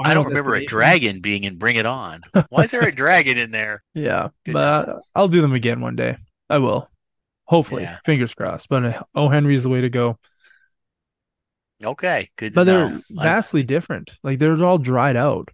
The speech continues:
Speaker 2: right? Like, when you get mushrooms
Speaker 1: Yeah.
Speaker 2: in North America.
Speaker 1: Yeah.
Speaker 2: But
Speaker 1: Yeah.
Speaker 2: yeah, in Amsterdam, they weren't. They were sealed in a little,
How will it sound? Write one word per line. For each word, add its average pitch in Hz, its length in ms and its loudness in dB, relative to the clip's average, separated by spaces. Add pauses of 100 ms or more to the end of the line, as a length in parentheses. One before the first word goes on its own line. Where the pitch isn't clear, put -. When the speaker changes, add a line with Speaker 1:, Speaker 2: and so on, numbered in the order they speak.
Speaker 2:
right? 127 240 -4
Like, 123 220 -2
when 139 140 0
you 135 80 0
get 127 140 0
mushrooms 123 580 -4
Speaker 1:
Yeah. 113 220 4
Speaker 2:
in - 60 0
North 127 160 -14
America. 127 420 -2
Speaker 1:
Yeah. 104 380 -2 (280)
Speaker 2:
But 131 120 -2
Speaker 1:
Yeah. - 120 0
Speaker 2:
yeah, 151 260 0 (180)
in 131 120 -6
Amsterdam, 131 540 -2
they 117 100 -4
weren't. 139 420 -6
They 127 120 -2
were 117 320 -2 (100)
sealed 147 540 2
in 123 80 2
a 120 60 -2
little, 131 380 0